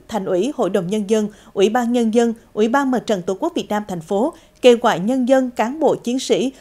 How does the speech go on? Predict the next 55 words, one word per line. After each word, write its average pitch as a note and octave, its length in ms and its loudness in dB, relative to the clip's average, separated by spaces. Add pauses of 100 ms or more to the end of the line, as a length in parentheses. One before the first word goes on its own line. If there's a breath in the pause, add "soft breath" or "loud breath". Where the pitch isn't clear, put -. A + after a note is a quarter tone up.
(120 loud breath)
cộng G3+ 180 2
đồng A3+ 220 0
doanh C#4 160 0
nghiệp A3 240 2
trên A#3+ 140 0
địa F#3 80 -2
bàn F3 220 -4
thành E3 100 -6
phố G3+ 340 -2 (260 loud breath)
phát E4+ 200 0
huy A#3 140 2
tinh B3 200 0
thần G#3+ 240 -4
đoàn G#3 220 0
kết, F#4 280 0 (140)
chung D4 180 0
sức F#4+ 280 -2
chung C4+ 180 0
lòng, G3 240 2 (360 loud breath)
nỗ A3+ 220 6
lực C4+ 200 4 (160)
cùng G3+ 240 -2
nhau A3 180 0
vượt G#3 240 -2
qua G3+ 120 -2
khó G#3+ 180 -2
khăn A3 300 -6
thử F#3 120 -2
thách, D#4 240 -2 (340 loud breath)
quyết D#4+ 200 -2
tâm A3+ 260 2
hoàn A3+ 180 -2
thành A#3 180 -4
cao D4 180 -2
nhất F#4 240 0
các F4+ 160 -2
mục A#3 260 -2
tiêu, C4 200 0 (100)
chương B3+ 140 -2
trình G#3 180 -2
kế A3 140 -4
hoạch C4+ 240 -4
đã F#3 160 -2
đặt G#3 200 -2
ra, G#3+ 320 0 (380 loud breath)
tạo G#3 180 4
động G#3+ 220 2
lực A3+ 180 0
cho D#4 80 -2
thành B3+ 180 -4
phố A#3 140 -2
phát F4 200 -4
triển F#3+ 220 -2
nhanh A#3+ 160 -2
hơn, A#3+ 260 2